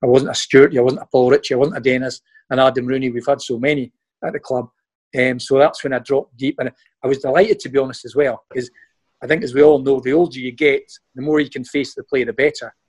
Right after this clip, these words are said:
You know, when you're younger, you can take the ball, you're back to goal, and you're nimble of foot,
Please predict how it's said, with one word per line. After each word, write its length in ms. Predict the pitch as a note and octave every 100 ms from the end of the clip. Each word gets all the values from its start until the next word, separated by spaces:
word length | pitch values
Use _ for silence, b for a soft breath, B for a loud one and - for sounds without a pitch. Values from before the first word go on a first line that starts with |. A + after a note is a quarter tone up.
| _ _
You 60 | -
know, 160 | B2+ B2
when 180 | A#2+
you're 100 | A#2+
younger, 300 | A#2 D3 C#3
you 140 | B2+ A#2
can 80 | A#2
take 180 | C#3+
the 60 | -
ball, 260 | A#2+ B2+ B2
you're 80 |
back 260 | A#2 B2+ -
to 100 | -
goal, 320 | A#2 C3 B2
and 100 | A#2+ - b b b _
you're 140 | B2
nimble 360 | A#2 C3+ B2+ B2
of 80 | A#2+
foot, 240 | - C#3